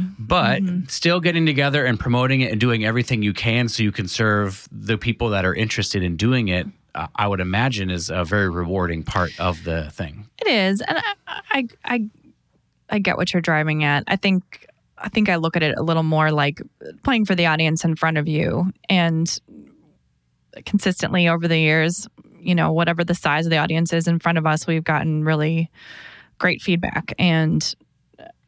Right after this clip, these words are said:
Speaker 2: people who seem to authentically, genuinely enjoy, uh, what we're, what we're putting out there. And also because we've done these projects that have ranged,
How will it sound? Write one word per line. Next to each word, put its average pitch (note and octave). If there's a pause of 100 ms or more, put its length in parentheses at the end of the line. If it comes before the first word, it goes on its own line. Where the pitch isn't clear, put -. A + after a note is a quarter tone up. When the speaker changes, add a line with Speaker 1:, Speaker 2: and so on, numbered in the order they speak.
(200)
Speaker 2:
people E3+
who E3 (440)
seem F#3
to -
authentically, E3+
genuinely D#3
enjoy, D3+ (960)
uh, D#3
what E3+
we're, D#3+ (400)
what F#3+
we're F#3+
putting E3+
out D#3
there. E3 (140)
And E3+ (720)
also C4
because A3+
we've A3
done G3+
these G#3
projects F#3+
that F3+
have E3
ranged, E3